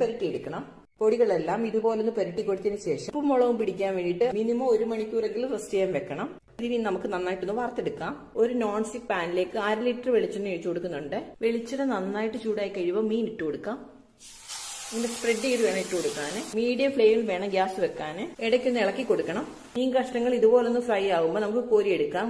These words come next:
കൂടുതൽ അങ്ങ് ഉണങ്ങിപ്പോവരുത്. മീൻ വറുത്ത വെളിച്ചെണ്ണയുടെ പകുതി ഒഴിച്ചു കൊടുക്കുവാണ്. ഒരു ടീസ്പൂൺ കടുക് ഇട്ട് കൊടുക്കുവാണ്. അര ടീസ്പൂൺ ഉലുവയും കൂടി ഇട്ട് കൊടുക്കുവാണ്. കടുക് നന്നായി പൊട്ടിയതിന് ശേഷം നൂറ് ഗ്രാം ഇഞ്ചി, നൂറ് ഗ്രാം വെളുത്തുള്ളി ഇതുപോലെ നരിഞ്ഞത്, എട്ട് പച്ചമുളക്,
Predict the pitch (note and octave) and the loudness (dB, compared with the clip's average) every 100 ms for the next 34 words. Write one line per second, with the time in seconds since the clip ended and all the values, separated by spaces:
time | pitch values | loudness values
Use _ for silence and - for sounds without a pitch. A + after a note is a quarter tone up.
0 | A3+ A3+ B3 A#3+ A3 A3+ G3 G#3+ A3 F#3+ | -2 -2 2 2 2 2 0 0 0 2
1 | D#3 D3 F#3+ - - - A#3+ C4 B3+ A3+ | 4 4 0 -4 -8 -2 2 4 4 2
2 | - A3 G3+ G3+ G3+ G#3+ A#3 F#3 F#3 G3 | 2 2 2 0 -2 -2 2 2 2 2
3 | A#3+ F3+ - F#3+ E3+ E3+ D3+ C#3+ B3 - | 2 2 2 -2 -4 -2 -4 -2 -6 -8
4 | - G#3+ G#3+ F#3+ F3 A3 A3 G3 G#3 F#3+ | -2 -2 0 -4 -4 -2 0 0 0 0
5 | E3+ E3 E3 C#3 F3+ C4+ - - _ _ | -4 -4 -6 -8 -8 -10 -14 -20 _ _
6 | - A#3+ C4 B3+ A3+ - A3 G3+ G3 A3 | 0 2 2 0 -2 2 4 8 8 8
7 | A3+ F#3 E3+ E3 E3+ D3 E3+ D4+ A3 A3 | 6 2 0 -2 -2 -4 -6 -2 0 0
8 | C4 A3 G#3+ A3 G#3+ F#3+ A3 A3+ G3+ D3+ | 0 0 0 0 0 0 0 0 0 -2
9 | - A3+ C#4+ G#3+ A#3 A#3+ G#3+ A3+ G3 E3+ | -2 -6 -6 -2 0 0 0 0 0 -6
10 | E3+ A3+ D#4+ - - A#3 B3 B3+ B3 B3+ | -6 -6 -6 -10 -6 4 6 6 4 4
11 | B3 G#3+ G#3+ B3 A#3+ G#3 G3+ A3 G3 F3 | 6 6 6 2 0 2 4 4 2 -2
12 | G3 D#3 G#3+ D#4 - - - A3+ - C#4+ | -2 -4 -4 -6 -12 -18 -4 -4 -2 0
13 | A#3 G3 - A3 G3+ F#3 G3 | 0 0 -2 -2 0 0 -2